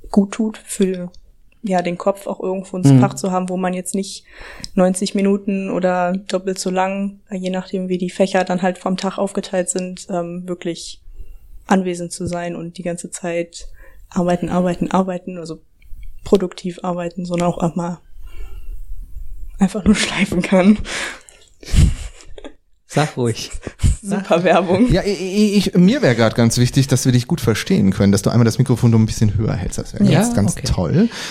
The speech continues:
Speaker 3: Äh, das versuche ich dir die ganze Zeit so zu signalisieren und komme mir ein bisschen komisch dabei vor. Ähm, äh, ich, ich, ich sag nichts zum Handwerk.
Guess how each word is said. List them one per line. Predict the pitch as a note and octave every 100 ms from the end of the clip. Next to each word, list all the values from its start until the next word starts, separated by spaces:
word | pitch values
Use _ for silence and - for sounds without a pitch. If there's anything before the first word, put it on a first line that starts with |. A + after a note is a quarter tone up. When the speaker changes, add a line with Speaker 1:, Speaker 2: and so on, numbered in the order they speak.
| C3+
Speaker 3:
Äh, | B2
das | A#2 -
versuche | G#2+ B2
ich | C3
dir | A2+
die | A2
ganze | A#2+ C3
Zeit |
so | -
zu | C#3
signalisieren | B2+ C3 C3 E4 C#3+ D#3
und | A#2+
komme | B2+ B2
mir |
ein | A2+
bisschen | A2 C#3
komisch | D3 -
dabei | G2+ G2
vor. | A2+ - F3+ - - - C#3
Ähm, | C3 C3 C3 C3 - -
äh, | - - D#3 B2
ich, | F#3
ich, | G3+ -
ich | F#3
sag | F#3 - -
nichts | D#3 -
zum | A2+ G2
Handwerk. | F2+ - F2+ -